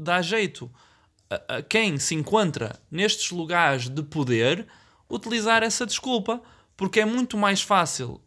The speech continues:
eh, u-, usar esta desculpa de que, de que ver a realidade, certo? Porque a realidade é, é que se assiste e, e cabe a quem está lá também saber fazer as alterações de acordo com a realidade.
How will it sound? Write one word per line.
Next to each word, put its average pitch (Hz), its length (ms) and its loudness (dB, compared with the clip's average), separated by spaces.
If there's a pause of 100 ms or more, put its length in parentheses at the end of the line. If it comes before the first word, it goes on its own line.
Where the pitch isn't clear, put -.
eh, 131 300 -2
u-, 139 200 -12
usar 165 280 0
esta 156 240 0
desculpa 196 460 0
de 214 220 -6
que, 269 360 -6 (840)
de 208 120 -8
que 226 120 -10
ver 247 180 0
a - 20 4
realidade, 269 600 -2 (220)
certo? - 500 -6 (640)
Porque 139 240 -6
a - 20 -2
realidade 196 500 0
é, 247 280 -2 (400)
é 285 180 2
que - 220 -6
se - 140 0
assiste 247 520 -2 (360)
e, 247 340 -6
e 233 40 -4
cabe 220 520 2 (140)
a 160 80 -4
quem 170 200 -4
está 160 280 -2
lá 156 340 -2 (180)
também 220 280 -4
saber 240 260 -6
fazer 240 320 -8
as 247 160 -6
alterações 233 540 -6
de 226 60 -8
acordo 240 280 -6
com - 100 -10
a 247 40 -8
realidade. 254 580 -8